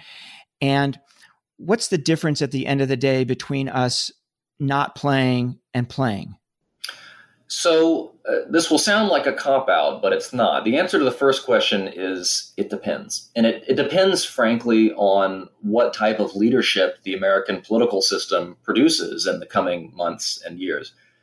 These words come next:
Speaker 2: So, uh, just to be very candid, and this is simply my own personal view, I don't speak for any of the contributors, uh, on this,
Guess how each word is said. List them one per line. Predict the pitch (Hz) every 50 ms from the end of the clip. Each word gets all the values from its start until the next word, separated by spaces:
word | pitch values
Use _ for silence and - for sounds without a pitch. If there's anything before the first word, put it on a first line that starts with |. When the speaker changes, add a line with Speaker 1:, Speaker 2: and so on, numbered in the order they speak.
| _ _ _
Speaker 2:
So, | - - - 139 131 127 127 127 120 - -
uh, | - - - - -
just | - 165 156 160 -
to | 147
be | 127 127
very | 110 123 120 113 110
candid, | - 214 208 156 117 104
and | 113
this | 123 - -
is | 120 104
simply | - 120 113 107 113 107
my | 104 101 104 104
own | 104 101 98 98 90 - _ _ _ _
personal | - 131 131 127 143 123 104 95
view, | 95 98 92 92 117 120
I | 98
don't | 95 95 -
speak | - - - 104 98 98 -
for | - - 98 95
any | 95 101 104 101 98 95
of | 95 90 87 87
the | 101
contributors, | - - 92 - - 117 107 107 101 90 87 85 85 82 - -
uh, | 73 87 87 82 -
on | 85 92 90 90
this, | 87 85 87 87 - - -